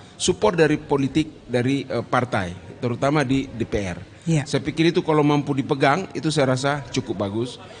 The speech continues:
Speaker 1: Dan menjaga komunitas. Dan kelihatannya juga sudah menjaga, mengangkat lagi The Lord, ya.
Speaker 2: Iya.
Speaker 1: <laughs> Dewan Lorong itu saya, waduh, luar biasa istilahnya saya The Lord, ya. Jadi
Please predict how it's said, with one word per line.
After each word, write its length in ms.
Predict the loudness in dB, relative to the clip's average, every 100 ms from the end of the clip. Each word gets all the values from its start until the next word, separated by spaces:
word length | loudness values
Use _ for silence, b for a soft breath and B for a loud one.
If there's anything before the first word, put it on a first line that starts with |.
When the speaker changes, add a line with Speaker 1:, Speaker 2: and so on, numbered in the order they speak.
| B
Speaker 1:
Dan 160 | 4 6
menjaga 400 | 8 6 6 4
komunitas. 800 | 2 2 4 2 0 -2 -4 -8
Dan 240 | -2 -2
kelihatannya 480 | -2 -2 0 0 -2
juga 160 | 0 2
sudah 240 | 2 2
menjaga, 480 | 4 4 4 4 4
mengangkat 400 | 4 4 4 2
lagi 240 | 2 2
The 160 | 4 6
Lord, 320 | 6 4 2
ya. 180 | 0 0 -4 B
Speaker 2:
Iya. 340 | -4 2 2 2 -4
Speaker 1:
<laughs> 180 | -6 2
Dewan 300 | 6 6 6
Lorong 320 | 6 6 6
itu 160 | 4 4
saya, 160 | 4
waduh, 320 | 6 4 2 0 -6 B
luar 180 | 2 4
biasa 300 | 4 4 2
istilahnya 540 | 0 2 4 4 2
saya 40 | 2
The 80 | 6
Lord, 400 | 8 8 6 2
ya. 180 | 2 4
Jadi 380 | 4 4 4